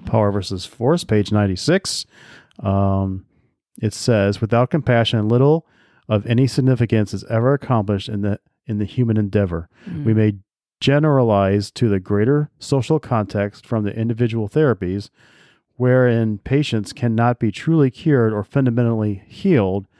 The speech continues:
Speaker 1: until they invoke the power of compassion,
Speaker 2: Mm.
Speaker 1: both for themselves and others. At this point,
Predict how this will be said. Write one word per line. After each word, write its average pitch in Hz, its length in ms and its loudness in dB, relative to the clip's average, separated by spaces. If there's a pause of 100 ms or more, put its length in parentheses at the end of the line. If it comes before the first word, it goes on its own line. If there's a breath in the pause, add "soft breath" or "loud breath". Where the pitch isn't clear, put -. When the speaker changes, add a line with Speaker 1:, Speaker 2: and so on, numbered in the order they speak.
(160)
Speaker 1:
until 120 300 0
they 107 160 2
invoke 107 480 0
the 151 80 -2
power 98 460 -2
of 101 140 -6
compassion, 117 600 -4 (360 loud breath)
Speaker 2:
Mm. - 180 -20
Speaker 1:
both 127 220 2
for 120 140 -4
themselves 123 720 0
and 113 140 -2
others. 113 540 -2 (420 soft breath)
At - 220 -10
this 156 240 0
point, 113 460 -2